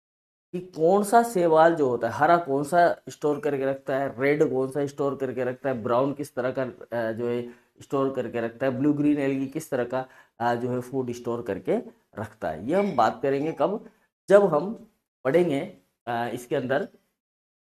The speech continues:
अ, फूड के अंदर, स्टोरेज के अंदर, इसके थैलस की structure जब हम पढ़ेंगे ना, तो उस समय आपको सही तरीके से, मतलब और ज़्यादा detail में इनके बारे में जानकारी देंगे, कौन सा शैवाल कौन सा food जो है अपने साथ में रखता है। ठीक है,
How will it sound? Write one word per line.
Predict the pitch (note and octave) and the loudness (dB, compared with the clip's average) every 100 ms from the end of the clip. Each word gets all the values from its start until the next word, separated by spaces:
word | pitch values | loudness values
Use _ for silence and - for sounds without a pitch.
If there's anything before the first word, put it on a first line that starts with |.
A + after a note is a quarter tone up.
| - | -10
अ, | B2 | -8
फूड | - F3 D3+ | 2 4 4
के | - | -2
अंदर, | F#2 - - | -8 -12 -16
स्टोरेज | _ _ _ _ - C#3 C3+ C3 | _ _ _ _ -2 2 2 2
के | C3 | -2
अंदर, | A2 | -6
इसके | A#2+ - | -6 -6
थैलस | D#3 F3 D#3+ E3 | -4 0 0 0
की | C#3+ | -6
structure | C3+ D3 C#3+ D#3 | -8 -8 -4 -2
जब | C3 C#3 | -2 -2
हम | B2 | -4
पढ़ेंगे | G#2+ C3 | -6 -6
ना, | E3+ C3+ _ _ _ | -8 -10 _ _ _
तो | - | -12
उस | D#3 E3+ | -10 -4
समय | F#3+ F#3 | -4 0
आपको | C#3+ A2+ - F#3+ F#3+ - _ | 0 0 -2 -4 -4 -16 _
सही | - F#3 | -2 -2
तरीके | F3+ C#3 C#3 | 0 -2 -4
से, | D3+ | -4
मतलब | - D#3+ | -2 -2
और | - F3+ G3 | 0 4 6
ज़्यादा | F3+ E3 | 6 4
detail | C#3+ C3+ C3 B2 | 2 -2 -2 0
में | C3+ | -2
इनके | C3+ C3+ | -2 -2
बारे | A2 A2 | -2 -2
में | D#3 - _ _ - | -4 -6 _ _ -4
जानकारी | C3 C3 B2 A#2+ | -2 0 0 0
देंगे, | A#2 E3 | -2 -4
कौन | F3+ C#3+ D3 | -4 -2 -2
सा | D3+ D3 | -2 -2
शैवाल | C#3+ B2 D#3+ | -2 0 0
कौन | F3+ C#3+ C3 | 0 -4 -2
सा | D3+ A#3+ - _ _ - | 0 -2 -4 _ _ -6
food | D3 C3 | -4 -2
जो | A#2 | -4
है | A2+ | -4
अपने | G#2+ A2 | -6 -6
साथ | A#2 A#2 | -6 -4
में | D3 B3+ - - | -4 -6 -10 -18
रखता | - - - | -18 -10 -10
है। | - - - | -10 -18 -10
ठीक | D3+ | -4
है, | D3+ - - | -4 -6 -12